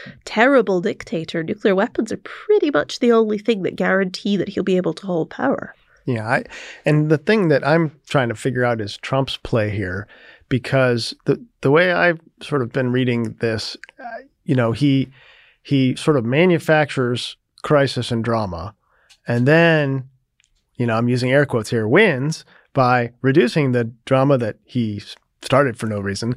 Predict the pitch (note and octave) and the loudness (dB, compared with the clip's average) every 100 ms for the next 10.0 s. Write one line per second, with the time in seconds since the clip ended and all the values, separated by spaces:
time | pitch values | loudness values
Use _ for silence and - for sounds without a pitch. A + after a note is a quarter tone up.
0 | - - - B2+ A2 A2+ - D#3 A#2 B2+ | -8 -12 0 0 0 -4 -2 -2 0 4
1 | E3+ D3 C3 A#2+ A#2+ - A#2 A#2+ A#2+ A#2 | 4 2 -2 -4 -6 -2 0 0 -2 -4
2 | - B2+ - A#2+ A2 D#3 D#3+ A#2+ B2 A2+ | -6 -4 0 0 2 2 2 2 -4 -6
3 | - - A#2 - C3+ - C#3 - A2+ C3+ | -8 -10 -8 -4 -4 0 -2 -2 -4 -2
4 | B2+ B2+ E3+ D3+ - - - - F3 F3+ | 0 4 4 2 -4 -20 -8 0 4 4
5 | G3 A#3+ G#3+ F3 D3 - E3+ E3 D3 - | 4 2 0 0 -2 -4 -2 2 0 0
6 | - - C#3+ C3+ C#3 D3 D3 - B2+ D3 | -18 -6 -2 2 2 2 0 -2 -2 2
7 | C3 C#3+ - C#3 C3 C3 - - - D4+ | 4 4 0 0 2 0 -4 -18 -16 -2
8 | C4 A#3 - C#3 - F#4+ - D4+ - B4+ | 0 2 2 2 0 0 0 0 2 2
9 | B4 A#4 A#4 G#4+ C#4 C4 C4+ C4 A#3+ | 4 4 4 4 4 2 2 0 -4